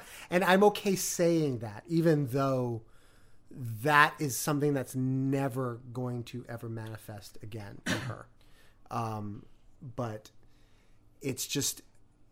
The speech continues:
it's, it, it, it, it fills me with hope that there's,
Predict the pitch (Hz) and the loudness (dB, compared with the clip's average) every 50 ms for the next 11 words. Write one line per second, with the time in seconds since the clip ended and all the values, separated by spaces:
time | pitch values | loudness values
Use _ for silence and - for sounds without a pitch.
0 | _ _ - - - - - - - 156 147 139 - - - 147 143 147 - 147 | _ _ -20 -20 -20 -20 -20 -14 -8 -6 -6 -6 -6 -4 -2 -2 -4 -2 -4 -6
1 | 151 143 - 156 143 - - 151 151 127 - 175 180 180 165 175 160 143 135 - | -6 -4 -4 -6 -8 -6 -4 -6 -4 0 2 2 2 2 2 2 2 0 0 -4
2 | - - 127 117 110 - - - - - 127 123 117 - 120 113 113 113 110 110 | -6 -6 -6 -6 -6 -8 -14 -16 -10 -8 -8 -8 -6 -6 -6 -6 -6 -6 -8 -10
3 | 104 - - - | -10 -12 -16 -18